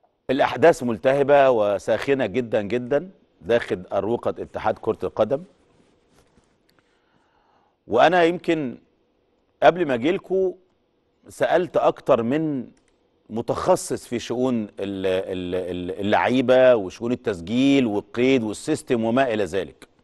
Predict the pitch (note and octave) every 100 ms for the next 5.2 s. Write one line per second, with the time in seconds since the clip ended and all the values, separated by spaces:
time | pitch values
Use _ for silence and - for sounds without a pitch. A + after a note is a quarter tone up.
0 | _ _ _ _ _ _ _ _ _ _
1 | G2 G#2 E3 G3 F#3+ D#3 - D#3+ E3+ C#3+
2 | E3 F3 C#3+ C3+ C#3+ C3 E2+ - _ _
3 | _ _ _ _ _ G2+ C#3 F#3+ G3 D#3+
4 | D#3+ C#3 G3 - - D#3+ C#3+ C3+ - F#3
5 | G#3 E3